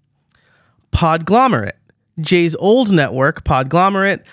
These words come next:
still sells the lion's share of his ad inventory for him. This allows him to focus on the rest of the podcast while knowing the spots are going to fill up. And brand deals.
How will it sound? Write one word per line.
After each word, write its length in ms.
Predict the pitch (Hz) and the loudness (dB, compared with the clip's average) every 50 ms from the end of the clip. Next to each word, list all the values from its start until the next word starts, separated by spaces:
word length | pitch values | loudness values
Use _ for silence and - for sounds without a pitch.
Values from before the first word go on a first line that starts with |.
| - _ _ | -20 _ _
still 380 | - - - 226 233 240 277 | -10 -4 0 0 2 2 0
sells 400 | - - - 233 220 214 208 185 | 0 0 2 2 2 2 2 2
the 160 | 175 196 190 180 | 2 2 4 4
lion's 500 | 165 160 160 165 170 175 170 170 165 - | 4 4 2 2 2 2 2 2 0 0
share 300 | - 160 143 139 139 139 | 0 0 2 2 2 0
of 100 | 139 131 | 0 0
his 160 | 143 131 - | 0 0 0
ad 280 | - 123 123 127 127 | 0 0 2 2 2
inventory 560 | 120 117 120 120 123 120 - 120 110 107 120 123 | 0 0 0 0 -2 -2 -2 -2 -2 -2 -2 -4
for 260 | - - 202 214 196 | 0 2 2 2 2
him. 340 | 143 123 110 110 - - - _ _ _ _ _ _ _ _ _ _ _ _ _ _ _ - | 2 0 -2 -4 -8 -12 -14 _ _ _ _ _ _ _ _ _ _ _ _ _ _ _ -6
This 380 | 151 147 156 208 254 277 - - | -2 0 2 2 2 0 0 0
allows 520 | - 247 254 247 214 190 185 196 180 - | 0 2 2 2 2 2 2 2 2 2
him 200 | 170 170 165 175 | 2 2 2 2
to 120 | 170 - 180 | 2 0 -2
focus 560 | - - 156 139 135 - - 143 143 131 - - - | 0 0 0 0 0 2 0 0 0 0 -2 -4 -2
on 420 | 135 131 127 123 120 123 127 123 - | 0 0 2 2 0 0 0 -2 -4
the 220 | - 147 156 156 151 | -2 0 2 2 2
rest 500 | 143 135 135 151 160 185 180 - - 170 | 2 0 0 0 0 0 -2 -2 -4 -4
of 120 | 143 135 | -2 -2
the 80 | 135 120 | -2 -2
podcast 720 | - - 120 110 110 107 - 117 107 107 113 - - - - - - _ _ _ _ _ | -2 -2 -2 -2 -4 -6 -6 -6 -6 -6 -8 -10 -12 -16 -20 -20 -20 _ _ _ _ _
while 180 | - 156 160 165 | 0 0 2 2
knowing 360 | 165 165 160 160 160 160 156 | 2 0 0 0 0 0 0
the 60 | 156 | -2
spots 440 | 143 - - 135 120 117 120 - - | -2 -2 -2 -2 -2 -2 -2 -2 -4
are 40 | 139 | -2
going 220 | 131 131 120 123 | -2 0 0 0
to 80 | 123 117 | 0 -2
fill 220 | - - 110 113 | -2 -2 0 0
up. 260 | 139 151 123 - _ _ _ _ _ _ _ _ _ _ _ _ _ _ _ _ _ _ _ _ _ | 2 0 0 -4 _ _ _ _ _ _ _ _ _ _ _ _ _ _ _ _ _ _ _ _ _
And 320 | - 180 208 214 220 196 - | -2 0 0 2 0 0 -2
brand 500 | - 151 147 147 160 170 175 180 175 170 | -2 -2 0 0 2 2 2 2 0 0
deals. 540 | 139 127 117 - - - 107 - - - - | -2 -2 -4 -6 -6 -8 -8 -8 -10 -10 -12